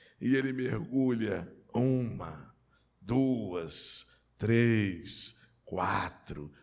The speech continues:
cinco, seis. Imagina que cada vez que ele mergulhava, ele, ele, talvez ele pensasse que ia melhorar antes das sete.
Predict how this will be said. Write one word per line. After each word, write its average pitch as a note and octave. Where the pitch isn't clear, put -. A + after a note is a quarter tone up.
cinco, A2+
seis. C3
Imagina D3+
que -
cada D3+
vez D3
que D#3
ele D3
mergulhava, D3
ele, E3
ele, F3+
talvez F#3+
ele -
pensasse G3+
que G3+
ia G3+
melhorar G3+
antes G#3+
das D#3+
sete. -